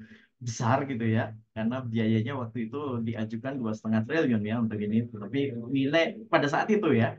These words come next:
pada saat inisiasi gitu ya, selama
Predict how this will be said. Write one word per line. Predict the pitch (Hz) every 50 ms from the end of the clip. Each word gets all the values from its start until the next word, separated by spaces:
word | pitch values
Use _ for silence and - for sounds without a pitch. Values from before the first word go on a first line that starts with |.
| - _ _ _ _ _ _ _ _ _ -
pada | 117 127 123
saat | - 131 131 135 - -
inisiasi | 131 127 127 117 - 135 123 120 113 - 147 147 143 135 120
gitu | 107
ya, | 110 113 117 113
selama | - - 104 104 104 110 110